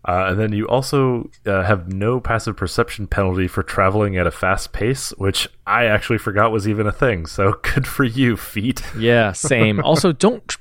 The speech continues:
Speaker 2: travel at a fast pace through a dungeon.
Speaker 1: Right.
Speaker 2: I mean, I guess if you're running away, run away.
Speaker 1: This is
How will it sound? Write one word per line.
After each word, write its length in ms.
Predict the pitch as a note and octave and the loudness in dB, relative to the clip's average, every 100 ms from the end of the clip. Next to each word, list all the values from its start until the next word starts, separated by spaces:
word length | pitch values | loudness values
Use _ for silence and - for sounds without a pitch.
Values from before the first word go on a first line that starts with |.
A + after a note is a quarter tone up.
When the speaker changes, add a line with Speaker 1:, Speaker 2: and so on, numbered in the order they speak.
| - | -2
Speaker 2:
travel 300 | E3+ F#3 F3+ | 0 4 4
at 80 | |
a 40 | E3+ | 4
fast 280 | F3 E3 - | 2 0 2
pace 240 | A3+ - | 2 2
through 160 | D3 D#3 | 2 4
a 20 | |
dungeon. 340 | F#3+ F#3 A2 G#2 - - _ | 6 4 2 -2 -8 -16 _
Speaker 1:
Right. 300 | G#2 G#2+ G2+ | -2 0 2
Speaker 2:
I 20 | C#3 | 4
mean, 100 | D#3 | 4
I 40 | |
guess 220 | D#3 E3+ | 4 0
if 80 | D#3 | 2
you're 80 | D3 | 4
running 240 | C#3 B2+ | 4 4
away, 220 | A#2+ A#2 A2 | 6 4 4
run 240 | - A3+ A#3 | 2 4 4
away. 840 | A#3 G#3+ B3+ A3 A#3 G3+ A#3 F#3+ - - - - - _ - - - | 4 2 2 2 4 4 4 0 -2 -10 -20 -20 -20 _ -18 -18 -4
Speaker 1:
This 160 | C3+ - | -2 -2
is 120 | D3 | -4